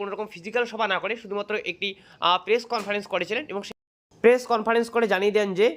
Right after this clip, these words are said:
বাইশে নভেম্বর থেকে কৃষকদের ব্যাংক অ্যাকাউন্টে কৃষক বন্ধু প্রকল্পের রবি কিস্তির টাকা দেওয়া শুরু হবে এবং তার প্রতিশ্রুতি অনুযায়ী আমরা দেখেছিলাম, আহ, গতকাল থেকেই কিন্তু বহু কৃষকের ব্যাংক অ্যাকাউন্টে ইতিমধ্যে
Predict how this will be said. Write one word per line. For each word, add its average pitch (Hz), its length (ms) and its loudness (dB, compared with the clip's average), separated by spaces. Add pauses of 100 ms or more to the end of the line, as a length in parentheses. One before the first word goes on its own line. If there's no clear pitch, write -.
(380)
বাইশে 196 300 2
নভেম্বর 226 360 2
থেকে 247 200 2
কৃষকদের 214 500 0
ব্যাংক 202 160 2
অ্যাকাউন্টে 214 300 2 (120)
কৃষক 190 300 -4
বন্ধু 202 200 2
প্রকল্পের 196 340 2
রবি 170 200 2
কিস্তির 196 280 -4
টাকা 175 140 0 (280)
দেওয়া 175 220 2
শুরু 170 160 2
হবে 123 140 0 (260)
এবং 254 100 4 (100)
তার 262 180 2
প্রতিশ্রুতি 240 460 -6 (100)
অনুযায়ী 233 340 0
আমরা 214 200 -2
দেখেছিলাম, 220 420 -2
আহ, - 400 -4 (100)
গতকাল 233 300 6 (100)
থেকেই 226 260 2
কিন্তু 220 200 -4 (280)
বহু 226 180 8
কৃষকের 247 300 0
ব্যাংক 208 180 2
অ্যাকাউন্টে 208 380 -2
ইতিমধ্যে 208 300 0